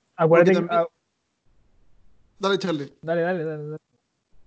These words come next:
Speaker 2: Ya, porque, porque también yo creo que, eh, Gallagher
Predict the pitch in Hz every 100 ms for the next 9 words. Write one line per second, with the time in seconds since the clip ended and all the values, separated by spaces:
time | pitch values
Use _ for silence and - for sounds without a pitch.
0 | _ _ - 156 - 156 151 - 156 165
1 | 165 165 214 254 233 170 190 214 208 190
2 | - _ - _ _ _ - 170 160 190
3 | 160 165 233 202 180